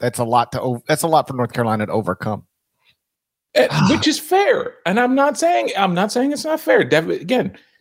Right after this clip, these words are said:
Speaker 2: Chester, South Carolina, there's a lot there. There's
Speaker 1: It's the home
Speaker 2: there's
Speaker 1: of, it's the home of Devin Downey,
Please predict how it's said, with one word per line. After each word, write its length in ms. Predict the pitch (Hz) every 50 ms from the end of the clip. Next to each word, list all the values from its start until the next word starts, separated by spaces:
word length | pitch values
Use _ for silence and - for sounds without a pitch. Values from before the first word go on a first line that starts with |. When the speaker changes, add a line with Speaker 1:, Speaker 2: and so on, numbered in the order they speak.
| _
Speaker 2:
Chester, 340 | - - 143 - - - 214
South 320 | 208 - 208 202 185 - -
Carolina, 640 | 208 214 220 214 185 156 156 165 175 185 185 - _ _ - - - - - _
there's 180 | - 87 87 92
a 60 | 104 104
lot 380 | 101 101 113 131 147 - -
there. 280 | 208 - - 110 85 78
There's 320 | 85 90 98 101 - - -
Speaker 1:
It's 140 | - 180 -
the 160 | - 196 170
home 240 | 151 190 247 277 143
Speaker 2:
there's 100 | 180 226
Speaker 1:
of, 100 | 196 -
it's 180 | - 196 - -
the 160 | 196 180 156
home 500 | 139 156 185 220 247 269 277 302 277 - - _
of 440 | - 175 170 170 165 160 151 135 131 - - 170 139
Devin 300 | 147 160 175 196 202 190
Downey, 480 | 175 156 147 143 143 143 143 143 139